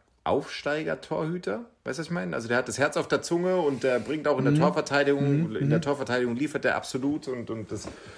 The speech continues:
Speaker 1: ähm, macht auch einen guten Job, kannst du nicht sagen. Ähm, und, und auch fußballerisch funktioniert's wirklich ganz gut, muss ich sagen. Ähm, aber
Speaker 2: Mhm.
Speaker 1: ich sehe Manuel Riemann jetzt nicht, äh, als Top drei Torhüter tatsächlich. Also muss ich sagen, ich, ich weiß nicht warum, es gibt Dinge,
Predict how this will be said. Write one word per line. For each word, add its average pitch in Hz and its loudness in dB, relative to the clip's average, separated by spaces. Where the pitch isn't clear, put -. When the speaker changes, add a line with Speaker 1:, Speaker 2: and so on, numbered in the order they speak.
Speaker 1:
ähm, 120 0
macht 139 2
auch 151 6
einen 135 0
guten 156 -2
Job, 151 2
kannst 123 -10
du 127 -8
nicht 135 -6
sagen. 143 2
Ähm, 113 -4
und, 107 -4
und - -8
auch - -10
fußballerisch 143 -2
funktioniert's 120 -6
wirklich 170 -6
ganz 110 -4
gut, 196 -12
muss 113 -6
ich 90 -10
sagen. 110 0
Ähm, 107 4
aber 95 2
Speaker 2:
Mhm. 143 2
Speaker 1:
ich - 0
sehe 113 4
Manuel 95 2
Riemann 98 -2
jetzt 90 -4
nicht, 101 -4
äh, 90 -4
als 85 -2
Top - -4
drei 92 -2
Torhüter 95 -2
tatsächlich. 90 -8
Also 90 -6
muss 101 -2
ich 92 -8
sagen, 107 0
ich, 95 -8
ich 98 -10
weiß 147 4
nicht 123 -2
warum, 127 4
es 139 -4
gibt 117 -6
Dinge, 131 -2